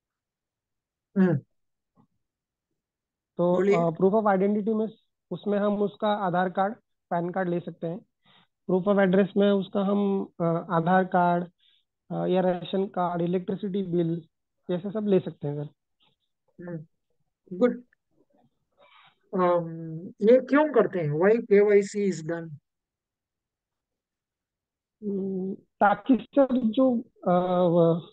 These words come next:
Speaker 2: हमारे financial services को जो यूज़ कर रहा है वो व्यक्ति, वो किसी anti, अ, social activity में ना इन्वॉल्व हो, हो। जैसे एंटी money laundering ना कर रहा हो, म-, money laundering ना कर रहा हो, या,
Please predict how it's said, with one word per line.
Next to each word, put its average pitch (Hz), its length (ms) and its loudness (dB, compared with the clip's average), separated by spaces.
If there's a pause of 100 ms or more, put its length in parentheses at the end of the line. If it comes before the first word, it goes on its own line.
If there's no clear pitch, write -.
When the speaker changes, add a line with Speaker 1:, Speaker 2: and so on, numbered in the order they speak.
(120)
Speaker 2:
हमारे 185 240 4
financial 208 520 2
services 202 480 0
को 233 80 -4
जो 233 140 0
यूज़ 196 480 -2
कर 160 400 -6
रहा 156 200 -2
है 156 60 -2
वो 156 320 -4 (500)
व्यक्ति, 165 520 -4 (720)
वो 190 80 -2
किसी 240 600 0
anti, 240 880 -2 (380)
अ, 185 160 -4
social 202 440 -2
activity 190 500 -4
में 185 140 -2
ना 185 160 0
इन्वॉल्व 175 380 -2
हो, 160 340 -12 (180)
हो। 175 300 -2 (400)
जैसे 160 380 -10
एंटी 185 520 -2
money 208 280 0
laundering 202 460 0
ना 185 140 -4
कर 170 160 -6
रहा 160 140 -4
हो, 156 240 -6
म-, 170 320 -6
money 196 180 0
laundering 214 460 -2
ना 202 120 -6
कर 175 160 -4
रहा 156 160 -4
हो, 143 280 -6 (340)
या, 180 500 -4